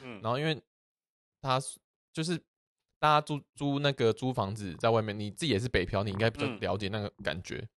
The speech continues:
Speaker 2: 就是因为，
Speaker 1: 什么的感觉？
Speaker 2: 因为他，他是没有厨房可以用的。
Speaker 1: 嗯，嗯，嗯。
Speaker 2: 对，对，对，所以他就只有，呃，他就只有带一个那个大同电锅，
Speaker 1: 嗯。
Speaker 2: 然后跟一个热水壶。
Speaker 1: 嗯。
Speaker 2: 所以我就想说，那这些东西到底是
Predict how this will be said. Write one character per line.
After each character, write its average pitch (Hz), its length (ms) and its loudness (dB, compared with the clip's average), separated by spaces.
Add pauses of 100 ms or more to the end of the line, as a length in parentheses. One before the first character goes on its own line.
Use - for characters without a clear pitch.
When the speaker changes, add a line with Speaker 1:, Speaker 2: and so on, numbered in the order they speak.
(440)
Speaker 2:
就 151 120 -2
是 160 200 4
因 170 80 -2
为， 180 60 2
Speaker 1:
什 160 60 -6
么 180 60 -12
的 - 0 -
感 - 0 -
觉？ - 40 -8
Speaker 2:
因 - 20 -6
为 170 40 -4
他， 175 280 2
他 175 140 -2
是 175 60 -4
没 165 80 2
有 113 80 4
厨 104 160 0
房 104 120 2
可 104 120 0
以 92 40 0
用 90 200 -2
的。 - 80 -10 (100)
Speaker 1:
嗯， 123 160 -4
嗯， 107 200 -4
嗯。 98 120 -2
Speaker 2:
对， 113 80 -2
对， 107 140 2
对， 107 100 6
所 135 140 2
以 - 20 4
他 139 100 4
就 147 80 0
只 135 140 -2
有， 107 80 6 (140)
呃， 110 100 -2
他 170 80 0
就 196 100 -2
只 151 140 -2
有 110 80 4
带 127 180 2
一 120 60 0
个 101 300 0
那 104 100 -4
个 - 420 -6 (440)
大 131 120 0
同 113 140 -2
电 104 180 -2
锅， 90 360 -6
Speaker 1:
嗯。 123 260 -12 (560)
Speaker 2:
然 113 160 -2
后 120 60 0
跟 123 100 2
一 120 60 2
个 123 40 2
热 127 140 6
水 101 220 0
壶。 110 260 -8
Speaker 1:
嗯。 120 320 -10
Speaker 2:
所 196 80 -6
以 - 20 -6
我 190 40 -2
就 226 40 0
想 180 160 4
说， 143 80 -2
那 180 120 2
这 196 80 0
些 185 60 2
东 175 120 2
西 165 60 -2
到 170 100 6
底 120 80 6
是 131 260 -2